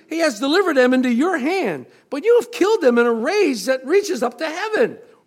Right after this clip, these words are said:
And now you propose to force the children of Judah and Jerusalem to be your male and female slaves. But are you not also guilty before the Lord your God? Now hear me, therefore,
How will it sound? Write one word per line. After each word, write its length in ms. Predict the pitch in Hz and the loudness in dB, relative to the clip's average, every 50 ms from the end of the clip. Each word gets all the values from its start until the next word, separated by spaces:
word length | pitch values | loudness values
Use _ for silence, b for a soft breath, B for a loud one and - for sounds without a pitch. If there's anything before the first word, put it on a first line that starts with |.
| _ _ _ _ _ _ _ _ | _ _ _ _ _ _ _ _
And 200 | - 254 247 240 | 0 2 2 4
now 400 | 277 370 415 415 381 339 339 339 | 4 4 4 4 4 4 4 2
you 180 | 294 330 370 359 | 4 4 4 4
propose 520 | - 381 403 403 294 262 277 294 254 - | 4 2 0 0 2 0 0 0 0 -2
to 100 | 269 247 | -4 -6
force 340 | - - 285 311 359 370 - | -6 -4 -4 -2 -2 -2 -2
the 100 | 381 339 | -4 -4
children 380 | - - 311 302 269 262 247 | -4 -4 -6 -4 -4 -2 0
of 180 | 233 202 165 147 | -2 -2 -2 -4
Judah 380 | - 165 202 208 254 320 339 - - | -8 -4 -4 -2 -2 -2 -4 -6 -6
and 320 | 196 180 190 214 - - 139 | -6 -6 -6 -8 -14 -16 -10
Jerusalem 580 | 160 185 180 185 202 214 185 240 285 302 285 B B B B B B | -4 0 2 4 4 2 2 -2 -2 -2 -4 B B B B B B
to 100 | - 202 | -6 -4
be 120 | 226 220 | -2 -2
your 280 | 202 190 208 214 202 185 | 0 2 4 4 4 4
male 380 | 180 185 180 175 196 240 277 | 2 0 0 0 0 0 0
and 180 | 254 202 175 165 | -2 -6 -6 -6
female 400 | - 202 190 180 175 160 147 143 | -6 -4 -4 -2 -2 -4 -4 -6
slaves. 760 | - - - - 135 135 131 135 185 262 302 311 - - - b b b b b b b b 185 | -8 -10 -14 -12 -12 -10 -8 -6 -4 -4 -4 -6 -8 -12 -16 b b b b b b b b -6
But 160 | 247 262 262 | -6 -6 -4
are 200 | - 240 269 311 | -4 -4 -2 0
you 200 | 339 339 349 349 | 2 2 2 2
not 240 | 320 294 294 311 - | 2 2 0 -2 -2
also 340 | - 240 277 285 233 285 285 | -4 -4 -4 -2 -2 -4 -6
guilty 480 | 226 175 143 165 254 262 254 - 349 | -6 -4 0 4 4 4 6 6 4
before 280 | 311 302 311 226 294 330 | 4 4 2 -2 -2 -4
the 80 | 330 330 | -4 -4
Lord 240 | 311 320 311 269 | -4 -4 -4 -4
your 80 | 330 330 | -4 -4
God? 340 | 277 330 330 330 349 339 339 - _ _ _ _ _ _ _ _ _ _ _ _ _ _ _ _ _ _ _ _ _ _ _ _ _ _ _ - | -2 -2 -2 -2 -2 -4 -6 -8 _ _ _ _ _ _ _ _ _ _ _ _ _ _ _ _ _ _ _ _ _ _ _ _ _ _ _ -6
Now 200 | 214 269 294 277 | -2 0 0 2
hear 260 | 254 285 359 392 403 | 4 4 4 4 4
me, 360 | 392 339 269 226 175 139 131 | 4 6 6 4 4 2 0
therefore, 840 | - 185 240 285 311 311 - - 311 302 277 240 208 165 131 - | -2 0 2 2 2 2 0 0 0 4 4 4 4 2 0 -4